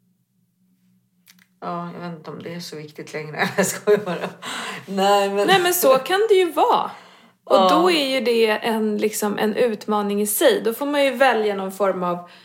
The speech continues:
Speaker 2: baseline.
Speaker 1: Mm.
Speaker 2: Om jag gör det här, då är jag nöjd.
Speaker 1: Mm.
Speaker 2: Ehm, så att man hela tiden sätter planen efter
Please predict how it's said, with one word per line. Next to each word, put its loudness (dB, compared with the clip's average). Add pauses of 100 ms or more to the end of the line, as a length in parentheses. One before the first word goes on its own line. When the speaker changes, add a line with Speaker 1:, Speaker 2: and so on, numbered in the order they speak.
(220)
Speaker 2:
baseline. 0 (340)
Speaker 1:
Mm. -4
Speaker 2:
Om 2
jag 2
gör 2
det 0
här, -4 (280)
då 2
är 4
jag 0
nöjd. -2 (320)
Speaker 1:
Mm. -8 (1080)
Speaker 2:
Ehm, -2 (100)
så -4
att -4
man -2
hela 2
tiden -2
sätter -4
planen 0
efter -6